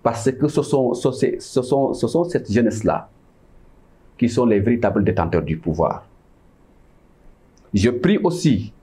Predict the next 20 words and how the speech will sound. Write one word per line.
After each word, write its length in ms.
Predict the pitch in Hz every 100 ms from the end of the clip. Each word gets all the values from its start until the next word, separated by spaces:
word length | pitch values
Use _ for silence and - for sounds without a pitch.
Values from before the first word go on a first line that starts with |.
| _ _ _ - _ _ _
pour 180 | 147 147
que 80 | 147
la 180 | 135 135
justice 340 | 135 - 135
sénégalaise 720 | 127 107 98 95 90 - - - _
soit 320 | - - 113
vraiment 540 | 101 101 123 117 110 107
une 200 | 113 92
justice 680 | 85 107 113 - 120 - - -
au 140 | 107
service 440 | 107 120 104 120 95
du 120 | 87
peuple 400 | - 107 - - - - - -
et 80 | 95
non 220 | 101 107
pas 200 | 107 117
une 180 | - 101
justice 360 | 85 92 101 85
des 140 | 82
vainqueurs. 460 | 80 78 - 73